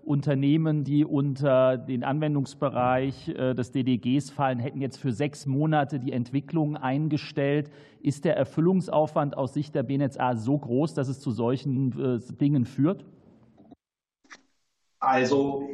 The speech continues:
Speaker 2: ich formuliere das mal in aller Vorsicht. Ich glaube, dass das nicht der Fall ist. Ähm, der D S A ist ja schon sehr differenziert, was die Größe, ähm, der Anwendung angeht. Mit vielen Unternehmen, mit vielen Verbänden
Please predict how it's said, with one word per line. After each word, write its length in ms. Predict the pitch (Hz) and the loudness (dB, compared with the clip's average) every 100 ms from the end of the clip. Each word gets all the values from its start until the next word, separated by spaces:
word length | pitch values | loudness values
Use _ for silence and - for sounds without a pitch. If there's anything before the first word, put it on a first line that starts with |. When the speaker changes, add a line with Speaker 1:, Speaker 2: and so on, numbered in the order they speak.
| - | -8
Speaker 2:
ich 380 | 117 - - - | -8 -10 -16 4
formuliere 400 | 156 147 143 190 | 6 6 6 4
das 180 | 185 | 4
mal 100 | 175 | 0
in 120 | 147 - | -2 0
aller 240 | 147 151 | 0 -2
Vorsicht. 800 | - 175 220 226 208 190 - - | 0 4 6 6 0 -6 -8 -16
Ich 280 | 180 - _ _ _ | -20 -20 _ _ _
glaube, 420 | 147 139 151 180 165 | -6 2 4 4 2
dass 200 | - - | -4 -6
das 180 | - 151 | -8 -2
nicht 240 | 220 - | -2 0
der 80 | 233 | -4
Fall 380 | - 208 202 180 | 2 2 2 -2
ist. 280 | 185 - _ _ _ _ - | -8 -12 _ _ _ _ -4
Ähm, 340 | 135 139 143 | 0 0 0
der 120 | 143 | -4
D 140 | 180 170 | -4 -2
S 160 | 151 | -2
A 40 | - | 0
ist 220 | 175 175 | 2 2
ja 100 | 160 | 0
schon 200 | 302 277 | -2 -6
sehr 300 | - 180 214 | 0 4 4
differenziert, 680 | 196 - 151 147 - 175 175 | 2 -2 -6 -10 -6 -4 -2
was 180 | 170 - | -4 -8
die 100 | - | -12
Größe, 480 | - 170 240 - 233 220 | 2 6 6 4 0 2
ähm, 420 | 180 185 180 180 - | 2 2 0 -4 -10
der 160 | 180 | -6
Anwendung 520 | 170 180 180 170 175 160 | -2 0 0 -2 -2 -4
angeht. 540 | 156 151 147 156 156 | -4 -2 0 2 0
Mit 140 | 131 | -4
vielen 460 | - - 226 233 202 | -10 2 6 6 4
Unternehmen, 600 | 165 160 147 156 170 170 | -2 -8 -6 -4 -2 0
mit 100 | 156 | -2
vielen 260 | - 165 156 | -4 -6 -2
Verbänden 560 | 151 139 139 143 147 | 0 0 -2 -4 -10